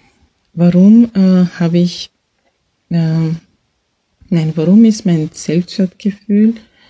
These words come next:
und meine Selbstliebe sehr stark? Oder einfach diese Au-,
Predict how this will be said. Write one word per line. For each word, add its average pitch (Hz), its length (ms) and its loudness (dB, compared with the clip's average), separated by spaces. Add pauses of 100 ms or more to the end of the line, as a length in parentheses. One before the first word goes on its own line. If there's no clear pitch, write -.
(640)
und 165 160 -8
meine 160 260 -2
Selbstliebe 165 720 -4
sehr 156 260 -8
stark? - 460 -12 (1300)
Oder 170 480 -2
einfach 196 400 -2 (160)
diese 208 640 2
Au-, 175 180 -4